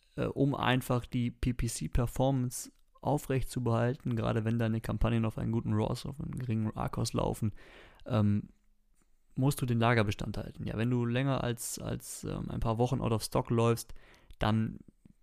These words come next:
wird sich deine komplette P-P-C-Performance, äh, danach erstmal nicht so ganz schnell wieder erholen. Ja, das ist, ähm, das ist etwas, was wir bei unseren Kunden übergreifend, bei unseren eigenen, bei unserer eigenen Marke übergreifend, ähm, ja,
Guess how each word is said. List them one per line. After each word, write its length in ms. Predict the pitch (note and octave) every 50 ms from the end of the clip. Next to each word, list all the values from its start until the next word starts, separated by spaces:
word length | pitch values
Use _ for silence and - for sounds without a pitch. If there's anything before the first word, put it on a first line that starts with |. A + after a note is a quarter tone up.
| _ _
wird 400 | - D#3 C#3+ A#2+ B2 B2+ - -
sich 160 | - B2+ A#2+ -
deine 260 | - A#2 A2+ A2+ A2+
komplette 400 | - A#2+ A2+ A2 A#2+ A#2 - B2
P-P-C-Performance, 1200 | - - A#2 - - A2 - - A#2+ - - G#2+ - - A2+ A2 A2 G#2+ G#2+ G#2+ - - - -
äh, 160 | - G2 G#2+
danach 480 | G#2+ G#2+ G#2+ G#2 G#2 G#2+ G#2+ G#2+ - -
erstmal 480 | A2+ A#2 A#2 - - G#2+ G#2+ G#2 G#2 - - - - - - - - - - - - - -
nicht 180 | B2+ C#3+ D#3 -
so 100 | - C3+
ganz 200 | B2+ B2 B2 -
schnell 160 | - A#2+ A2
wieder 180 | A2+ A2+ A#2 A2
erholen. 400 | G#2+ F#2 G#2 C3 C#3+ - - - - - - -
Ja, 140 | - - -
das 200 | A2+ A2+ A#2 -
ist, 400 | G#2+ A#2+ A#2 - - - - A#2+
ähm, 460 | G#2 A2 A2+ A2+ A2+ A2 A2 A2+ A#2 A#2
das 140 | A2+ A2+ -
ist 60 | -
etwas, 260 | A#2 - - A#2+ A#2+
was 140 | A#2 A2 -
wir 100 | A#2+ A#2
bei 60 | A2+
unseren 340 | A2+ A2+ A2+ A2 A2 A2 A2
Kunden 260 | - C3 C3 C3 B2
übergreifend, 560 | C3+ C3+ C3+ B2+ A#2+ B2+ A#2+ A#2+ - A#2+ A#2
bei 80 | A2+ A2+
unseren 220 | A2 A2 G#2+ -
eigenen, 420 | - - A#2+ A#2+ A#2+ A#2 A#2 - - -
bei 60 | -
unserer 220 | A2+ A2+ A2 - -
eigenen 280 | A#2 A#2+ A#2+ A2+ A2+
Marke 260 | A2+ A2+ - A#2 - -
übergreifend, 680 | B2 B2 B2 A#2 A#2+ A#2 A#2 A2+ - - A2+ A2 G#2+ - -
ähm, 560 | - A2 A2 A2 A2+ - - F2+ - - -
ja, 160 | G2 - -